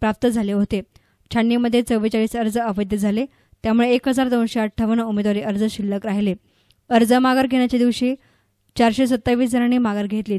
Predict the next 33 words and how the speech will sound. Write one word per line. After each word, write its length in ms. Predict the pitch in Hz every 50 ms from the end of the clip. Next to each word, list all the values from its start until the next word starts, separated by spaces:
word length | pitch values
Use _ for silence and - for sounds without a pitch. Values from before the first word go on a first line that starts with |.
| 180
तर 120 | - 214 208
आता 200 | 214 202 - 220
एकशे 260 | 220 208 - - 240
सतरा 280 | 226 220 220 233 226 240
जागा 380 | 208 220 226 226 214 185 180 180 _ _ _ _ _ _ -
बिनविरोध 420 | 196 214 233 233 233 240 247 254
आल्यामुळे 440 | 254 254 247 240 233 226 233 233 233 233
तीनशे 300 | 254 220 208 185 214 214
जागांसाठी 600 | 202 214 208 202 214 214 - 220 208 190 226 233 262 _ _ _ _ _ _ -
सातशे 360 | - 233 220 214 - 254 254
चौदा 280 | 214 233 226 226 240 240
उमेदवार 460 | 233 240 226 226 220 233 240 233 -
निवडणूक 420 | 226 220 220 220 226 247 254 226
रिंगणामध्ये 500 | 226 226 220 220 214 214 208 208 214 240
उभे 220 | 226 208 185 196 202
आहेत. 320 | 202 196 208 208 185 - - _ _ _ _ _ _ _ -
जामखेड 420 | 208 202 240 233 233 - 277 285 240
तालुक्यातील 460 | 269 262 262 254 - 254 247 277 262 233
एकोणतीस 460 | 226 226 - 247 240 226 254 262 247
ग्रामपंचायतीपैकी 960 | 233 220 208 202 - 214 214 202 214 208 190 226 220 196 220 208 - - 240
दहा 200 | 208 214 214 208
ग्रामपंचायती 680 | 208 214 208 202 190 - 214 208 214 208 196 - 240
बिनविरोध 380 | 220 208 214 208 208 208 220 214
झाल्या 280 | 208 220 196 202 202
आहेत, 180 | 196 208 208 196 _ _ _ _ _ _ _ _ _ -
तर 100 | 233 240
काही 220 | 226 233 240 247
ग्रामपंचायतीमध्ये 840 | 254 254 262 254 240 254 254 247 254 262 226 262 247 247 240 226 247 254
काही 240 | - 233 208 202
प्रभाग 300 | 196 214 208 196 214 220
बिनविरोध 500 | 214 208 208 208 202 214 208 220 214 208
झाले 160 | 220 202 190 190
आहे. 220 | 190 202 208 196